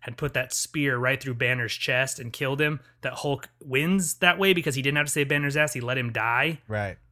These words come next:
Speaker 1: Like, if it is possible to kill Banner before Hulk can come out, like, that doesn't make a ton of sense to me. It's basically like, "I don't wanna come out and fight. Good luck on your own, buddy. Oh, you died? Well, fuck, I just died too."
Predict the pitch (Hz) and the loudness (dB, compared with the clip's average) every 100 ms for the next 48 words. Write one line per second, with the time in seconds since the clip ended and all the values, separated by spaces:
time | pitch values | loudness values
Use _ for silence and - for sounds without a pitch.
0 | - 131 143 151 151 139 147 139 147 135 | -10 -4 -2 2 2 2 0 2 0 -2
1 | - 151 135 139 135 139 139 135 131 - | 0 0 2 2 4 4 2 0 -6 -4
2 | 131 127 135 139 139 131 127 127 139 139 | -2 0 0 -4 -4 -4 0 2 2 2
3 | 120 - _ _ _ - 165 175 170 156 | -4 -4 _ _ _ -2 0 0 0 0
4 | 139 - - 180 196 214 202 - 202 202 | -2 -6 -6 -4 -2 -2 -2 -2 0 2
5 | 202 196 - _ - 147 165 170 151 - | 2 0 -4 _ -8 0 0 2 -2 0
6 | 208 196 233 175 143 135 127 123 175 165 | 2 2 0 0 -2 0 -2 0 2 2
7 | 165 156 143 165 185 131 135 151 180 170 | 0 0 2 2 0 0 0 0 0 0
8 | 170 190 185 202 156 - 190 - 170 170 | 2 0 0 0 -2 0 0 2 0 0
9 | 151 147 131 123 147 107 | 2 4 4 0 -2 -2